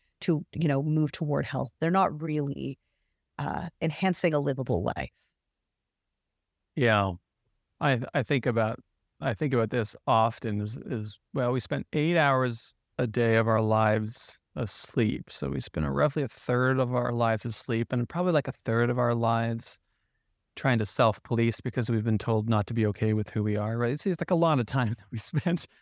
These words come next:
Speaker 2: either,
Speaker 1: Yeah.
Speaker 2: you know, unconscious or judging ourselves, which doesn't seem like a good bargain if we're only left with a third of the day, you know?
Speaker 1: Well, and if we wanted to make communities healthier, if we wanted to make populations healthier, we know, based on the social determinants of health,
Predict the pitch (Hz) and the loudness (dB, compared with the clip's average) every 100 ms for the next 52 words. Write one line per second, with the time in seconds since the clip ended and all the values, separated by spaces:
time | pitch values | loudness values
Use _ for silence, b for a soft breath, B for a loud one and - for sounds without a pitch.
0 | b b 151 143 135 135 139 131 113 123 | b b 2 4 2 2 2 2 2 0
1 | 123 131 117 - 120 - 113 104 120 113 | 0 -2 -2 -2 -4 -2 -2 0 0 0
2 | 113 104 101 - 107 101 139 - 247 240 | 0 0 -2 -2 -2 -2 -4 -4 -2 0
3 | 226 226 220 214 190 160 170 202 160 113 | 2 2 2 2 0 2 4 4 2 -2
4 | 120 117 110 113 107 117 107 107 - 117 | -2 -2 0 0 -2 -6 -6 -8 -4 0
5 | 110 107 110 113 113 113 113 117 117 139 | 2 2 0 -2 -2 -2 -2 0 0 0
6 | 240 - _ _ _ _ _ _ - 220 | -2 -8 _ _ _ _ _ _ 0 2
7 | 226 262 226 240 233 - 208 - - 202 | 4 2 4 4 2 0 -2 -2 -4 0
8 | 180 175 165 - 160 - 202 214 202 170 | 0 0 -2 -2 -4 -2 0 0 0 -2
9 | 160 156 170 156 - 170 160 160 147 156 | 0 -2 -2 -4 -2 -4 -2 -2 -2 -4
10 | - 143 - 196 214 185 180 175 190 196 | -2 -2 0 0 0 0 0 2 2 0
11 | 151 143 - _ _ _ - 170 - 160 | -2 -2 -6 _ _ _ 0 0 4 2
12 | - 139 160 156 - 156 147 - 135 156 | 2 -2 -4 -6 -2 0 0 -2 -6 -4
13 | 127 - | -4 -4